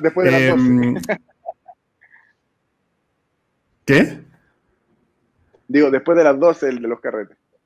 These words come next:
Speaker 2: Claro, claro. <laughs> Ya, bueno, entonces, entonces, que-, volviendo a la conversación, entonces, eh, el tema del talento y tú haciendo charlas en la univer-, en las universidades, ¿y de ahí qué pasaba?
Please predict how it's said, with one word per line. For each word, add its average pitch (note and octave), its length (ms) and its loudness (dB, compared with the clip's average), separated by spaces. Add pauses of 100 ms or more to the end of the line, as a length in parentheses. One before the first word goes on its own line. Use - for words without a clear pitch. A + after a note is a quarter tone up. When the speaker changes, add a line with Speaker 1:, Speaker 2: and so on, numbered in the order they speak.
(540)
Speaker 2:
Claro, C#3 280 6
claro. C3 240 4
<laughs> C3 80 4 (760)
Ya, C3+ 140 4
bueno, C3+ 200 6
entonces, - 320 -2
entonces, E3 420 0
que-, F#3 100 -6
volviendo E3 340 2
a - 20 2
la F#3+ 60 4
conversación, D#3+ 480 2
entonces, C#3+ 500 -2 (360)
eh, B2+ 340 2
el B2 100 -2
tema D3+ 140 2
del D3+ 120 2
talento E3 440 4
y D3 240 2
tú D#3 160 0
haciendo D3+ 300 2
charlas D3+ 260 2
en C#3 80 0
la C#3 60 2
univer-, C3 320 2
en C3 80 0
las A#2+ 80 0
universidades, B2 580 2
¿y A#2+ 80 -2
de A#2+ 80 0
ahí C3+ 120 2
qué D#3 100 -2
pasaba? C#3+ 480 -2